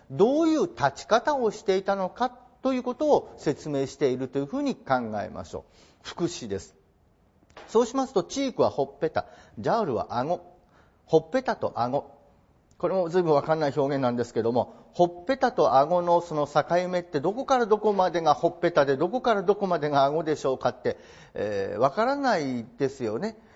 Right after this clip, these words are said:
えー、ほとんどぴったりくっついてるわけでして、時々あの、うんと離れてる人も、「元気ですか？」っていう人なんかいますですけれども、普通はそんなにあの、顎は元気じゃなくて、こう、同じですから、ぴったりくっついてるってことです。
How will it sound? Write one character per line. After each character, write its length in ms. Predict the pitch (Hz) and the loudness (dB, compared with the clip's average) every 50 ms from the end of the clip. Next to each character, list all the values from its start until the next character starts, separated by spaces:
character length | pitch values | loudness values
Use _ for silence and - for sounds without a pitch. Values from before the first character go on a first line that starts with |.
| _ _ - | _ _ -8
え 380 | - 127 131 117 104 101 92 80 | -4 -4 -2 -2 -2 -4 -4 -4
ー、 20 | - | -4
ほ 120 | 156 165 | -4 -2
と 160 | - 233 269 | 2 2 2
ん 80 | 262 220 | 4 4
ど 720 | 180 156 151 139 135 123 - - - - - 120 120 117 - | 4 4 4 4 2 0 -2 -6 -12 -6 -2 -2 -2 -2 -2
ぴ 60 | 156 | -4
っ 20 | 147 | 0
た 140 | - 175 | 2 2
り 60 | - - | 2 2
く 120 | - 175 | -2 -4
っ 40 | 170 | -2
つ 120 | - - | -2 -4
い 80 | 233 220 | -4 0
て 80 | 254 | 0
る 100 | 247 240 | 0 0
わ 100 | 240 233 | 0 -2
け 120 | 233 226 180 | -2 -2 -2
で 120 | 131 117 | -2 -4
し 80 | - - | -6 -6
て、 200 | - 113 95 - - - - _ _ _ _ _ - | -6 -6 -6 -8 -10 -20 -20 _ _ _ _ _ 0
時 220 | - 156 160 226 | 0 0 0 2
々 320 | 214 247 247 240 247 254 233 | 0 0 0 2 2 2 2
あ 40 | 226 | 4
の、 180 | 226 220 214 | 4 2 4
う 140 | 202 214 247 | 4 4 2
ん 100 | 269 233 | 2 6
と 180 | 254 220 196 - | 6 6 6 4
離 300 | - 165 160 175 185 185 | 0 -2 0 2 2 2
れ 60 | 170 | 2
て 120 | 160 143 | 0 -2
る 40 | 131 | -2
人 120 | 131 143 | -2 -4
も、 80 | 120 107 | -2 2
「元 140 | 110 175 226 | 4 4 4
気 80 | 226 233 | 4 2
で 100 | 247 226 | 0 0
す 60 | - | 2
か？」 280 | - 233 240 233 226 233 | 2 2 2 2 2 0
っ 60 | 233 | 2
て 60 | - | 0
い 40 | 170 | -2
う 20 | 170 | -2
人 160 | - 151 135 | 0 -2 -2
な 60 | 127 | -2
ん 40 | 113 | -2
か 60 | 117 | -4
い 60 | 117 120 | -2 -2
ま 160 | 165 180 170 | -2 -2 -4
す 100 | - - | -4 -12
で 80 | - | -12
す 160 | - - - - | -12 -12 -2 4
け 100 | 156 143 | 4 4
れ 60 | - | 4
ど 80 | 120 | 4
も、 160 | 120 123 120 - - - - - - - | -2 -4 -4 -8 -12 -16 -16 -14 -10 -6
普 140 | 147 143 | -6 -6
通 180 | 143 - - 180 | -6 -4 -2 0
は 220 | 196 214 220 - | 2 2 2 2
そ 220 | - - 143 180 180 | 2 0 -2 -2 -2
ん 80 | 127 | -2
な 140 | 175 165 180 | -2 -2 0
に 100 | 185 180 | 2 2
あ 80 | 170 175 | 2 4
の、 460 | 175 165 165 170 160 151 156 156 156 | 4 2 0 0 0 0 -2 -2 -2
顎 240 | - 143 151 151 170 | 0 0 0 2 2
は 120 | 170 143 123 | 2 2 2
元 160 | 151 156 160 | 0 0 0
気 80 | 175 160 | 0 0
じ 60 | 143 | 0
ゃ 60 | 123 | 2
な 120 | 131 139 139 | 0 0 -2
く 140 | - - | -2 -6
て、 100 | - 123 | -8 -6
こ 600 | - 127 127 120 120 113 113 - - 120 117 113 120 | -2 0 0 2 2 0 0 -2 -4 -6 -6 -4 -2
う、 20 | 131 | 0
同 140 | 135 147 | 0 0
じ 140 | 147 165 165 | 0 -2 -2
で 180 | 170 196 208 190 | 0 0 0 0
す 160 | - - - | -2 -8 -2
か 100 | - 107 | -2 0
ら、 160 | 101 92 - - - - | 0 0 -2 -4 -8 -2
ぴ 140 | - 214 | -2 -2
っ 60 | 202 - - - - - | -2 -2 -6 -20 -8 -2
た 100 | - 339 | 0 0
り 100 | 381 349 | 0 0
く 80 | - 294 | -2 -4
っ 20 | |
つ 140 | - - 151 | -6 -4 -4
い 40 | 131 | -2
て 80 | - 135 | -2 -4
る 60 | - | -4
っ 20 | |
て 60 | - | -4
こ 60 | 101 87 | -8 -10
と 40 | |
で 60 | - - | -10 -12
す。 80 | - | -18